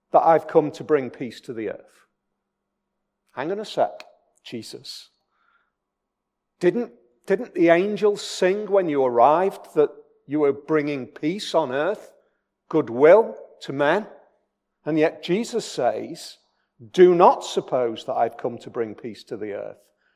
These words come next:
I did not come to bring peace, but a sword. For I have come to turn a man against his father."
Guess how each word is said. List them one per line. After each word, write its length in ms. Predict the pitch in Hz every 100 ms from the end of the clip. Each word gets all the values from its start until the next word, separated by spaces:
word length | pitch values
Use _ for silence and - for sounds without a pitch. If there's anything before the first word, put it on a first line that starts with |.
| _ _ _ -
I 200 | 151 165
did 420 | - 185 196 208
not 320 | 240 247 -
come 300 | - 151 156
to 140 | 156 175
bring 440 | 151 156 147 147
peace, 600 | 156 - 143 127 - - _ _ -
but 320 | 135 135 - -
a 60 | 180
sword. 720 | - - 214 214 151 104 - - - _ _ _ _ _ _ _ _ _ _ _ _
For 200 | _ 165
I 160 | 160 208
have 140 | 247
come 240 | - 220 190
to 120 | -
turn 440 | - - 147 147 185
a 100 | 170
man 480 | 180 180 165 156 185 -
against 640 | 175 - 147 135 - -
his 160 | 160 -
father." 720 | _ 196 208 220 220 147